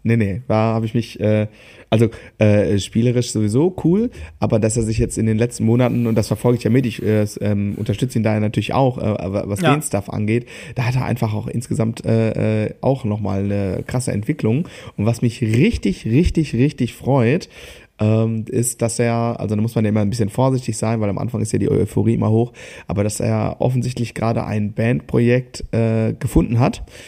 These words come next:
Speaker 1: Äh, der hat
Speaker 2: Mhm.
Speaker 1: lange gesucht, ähm, was Passendes, weil er jetzt auch keinen Bock hatte mehr, wieder irgendwie ganz bei Null anzufangen, was ich auch
Speaker 2: Ja,
Speaker 1: verstehen
Speaker 2: ja,
Speaker 1: kann,
Speaker 2: klar.
Speaker 1: so, ne? Ähm, hat ja auch noch einen Job.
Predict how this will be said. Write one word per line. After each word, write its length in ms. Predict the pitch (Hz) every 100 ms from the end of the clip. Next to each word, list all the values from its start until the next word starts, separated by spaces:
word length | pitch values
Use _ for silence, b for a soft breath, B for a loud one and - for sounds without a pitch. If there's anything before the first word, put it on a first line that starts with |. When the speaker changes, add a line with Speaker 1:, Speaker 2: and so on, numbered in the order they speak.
| B -
Speaker 1:
Äh, 200 | 113 113
der 120 | 123
hat 40 |
Speaker 2:
Mhm. 40 | 120
Speaker 1:
lange 200 | 127 131
gesucht, 520 | 113 113 143 190 - _ -
ähm, 480 | 117 117 117 117 120 B B -
was 160 | 107 107
Passendes, 440 | - 131 131 127
weil 120 | 117 110
er 60 |
jetzt 200 | 113 -
auch 100 | 107
keinen 160 | - 107
Bock 200 | 120 123
hatte 160 | 117
mehr, 180 | 113 110
wieder 180 | 110 104
irgendwie 240 | 110 110
ganz 260 | - 131 156
bei 120 | 127
Null 180 | 123 135
anzufangen, 460 | 127 131 120 135 117
was 140 | 104
ich 100 | 117
auch 60 | -
Speaker 2:
Ja, 60 |
Speaker 1:
verstehen 260 | 104 104 104
Speaker 2:
ja, 40 | -
Speaker 1:
kann, 60 |
Speaker 2:
klar. 220 | 135 139 127
Speaker 1:
so, 220 | 139 131
ne? 260 | 113 143 165 B B - -
Ähm, 400 | 113 110 113 110 B B B -
hat 120 | 107
ja 100 | 104
auch 40 |
noch 60 | 104
einen 100 | 104
Job. 260 | 135 143